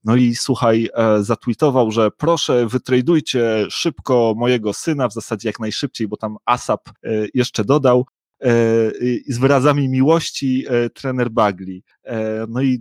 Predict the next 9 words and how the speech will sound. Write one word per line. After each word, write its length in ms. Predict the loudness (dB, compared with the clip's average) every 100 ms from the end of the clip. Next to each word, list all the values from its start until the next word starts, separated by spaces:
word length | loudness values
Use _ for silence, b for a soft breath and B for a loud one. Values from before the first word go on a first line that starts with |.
| -6 -20 _ _ _ _
spora 640 | -20 -20 -20 -2 0 2
się 220 | 0 -2 -4
jakby 640 | -4 -2 0 2 2 -2 -4 -10
zrobiło 800 | -8 -6 -4 0 0 0 -4 -4
zamieszanie, 720 | -2 -2 -4 -4 -4 -4 -6
e, 520 | -8 -10 -10 -10 -12
z 100 | -12
tego 260 | -6 -4 -4
powodu. 580 | -2 0 0 2 0